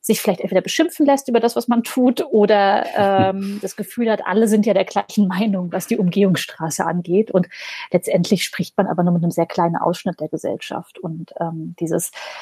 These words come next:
Speaker 1: Thema, dass man vielleicht die eigene Zielgruppe nicht richtig kennt und dann zu viele Entscheidungen aus dem Bauchgefühl trifft, ähm, das hat uns dann Jahre, also wirklich Jahre, Jahre später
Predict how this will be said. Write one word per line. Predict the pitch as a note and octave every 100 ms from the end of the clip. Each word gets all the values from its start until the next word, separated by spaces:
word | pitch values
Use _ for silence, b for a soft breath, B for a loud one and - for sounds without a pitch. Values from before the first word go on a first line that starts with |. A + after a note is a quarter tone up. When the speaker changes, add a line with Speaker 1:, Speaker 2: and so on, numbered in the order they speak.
| B
Speaker 1:
Thema, | - F#3+ F#3+ F3+
dass | F3 -
man | F3
vielleicht | - F3
die | -
eigene | E3+ E3 -
Zielgruppe | - G#3+ A#3 - F#3+ F#3+ F3 -
nicht | F3+ G#3 -
richtig | G#3 - F3+ -
kennt | G3+ A#3+ D4
und | F3+
dann | F#3
zu | -
viele | - G#3
Entscheidungen | F#3+ G#3 G3+ F#3+
aus | -
dem | F3
Bauchgefühl | F#3+ - - A3+ - A#3 A3
trifft, | - A#3+ A3+ - -
ähm, | G3 F#3 F#3+
das | G3 G3
hat | A#3
uns | A#3 -
dann | G#3+ G#3+
Jahre, | G3+ F#3+ G3+ A3 E3
also | F3 F3
wirklich | - E3+
Jahre, | F#3+ G3+ G#3+
Jahre | F#3+ F#3+
später | - F#3+ F#3 G3